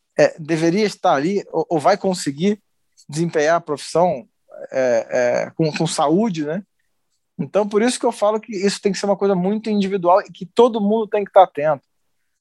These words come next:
Um apelo aos pais, né? Voltando ali ao post inicial. Um apelo aos pais, né?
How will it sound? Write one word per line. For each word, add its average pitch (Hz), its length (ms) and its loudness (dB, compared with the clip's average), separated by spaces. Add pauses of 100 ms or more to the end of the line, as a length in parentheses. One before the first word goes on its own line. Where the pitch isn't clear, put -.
Um 160 80 -4
apelo 190 320 2
aos 180 160 -4
pais, 156 500 0
né? 156 180 -2
Voltando 143 420 0
ali 143 180 2
ao 143 200 -2
post 143 320 -4
inicial. 139 560 -2 (540)
Um 160 80 -4
apelo 185 240 0
aos 208 160 -2
pais, 151 460 -2
né? 156 160 -14